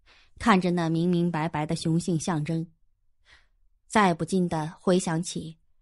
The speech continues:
在现代看过了好几个女主生下龙凤胎的文，蓝静喃喃地将心底里的话说了出来。“没想到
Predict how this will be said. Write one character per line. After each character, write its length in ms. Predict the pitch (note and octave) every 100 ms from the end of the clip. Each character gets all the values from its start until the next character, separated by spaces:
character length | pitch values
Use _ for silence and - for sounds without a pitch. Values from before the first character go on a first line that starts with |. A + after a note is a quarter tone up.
| _
在 160 | - D4+
现 320 | - E4 G#3
代 180 | F#3 E3
看 300 | - G3+ E3
过 160 | D#3+
了 160 | D3+ D3+
好 300 | D#3 - A3+
几 160 | C4 E3+
个 100 | E3
女 240 | D#3+ A#3
主 340 | A3+ D#3 D3+
生 220 | D#3 G#3 G3+
下 160 | F#3+
龙 240 | D3+ D#3 B3
凤 220 | A3+ D#3+
胎 260 | - A#3
的 100 | A3 D3+
文， 340 | D3 D#3 A3 _ _ _ -
蓝 240 | A3 A#3+
静 220 | C4 C4+
喃 180 | F3+ E3
喃 240 | F3+ D#3 E3
地 280 | F3 D3+ D3+ _
将 220 | - A#3+
心 260 | - C4+ B3+
底 160 | F#3
里 180 | F3+ E3+
的 120 | D3+
话 460 | - G3+ D3+ D#3 -
说 340 | - - A3+ G3
了 140 | D#3
出 180 | - D3
来。 200 | C#3 - _ _ _ _ _ _ _ _ _ -
“没 180 | G#3+
想 240 | A3+ F3+ E3+
到 340 | E3+ D#3+ -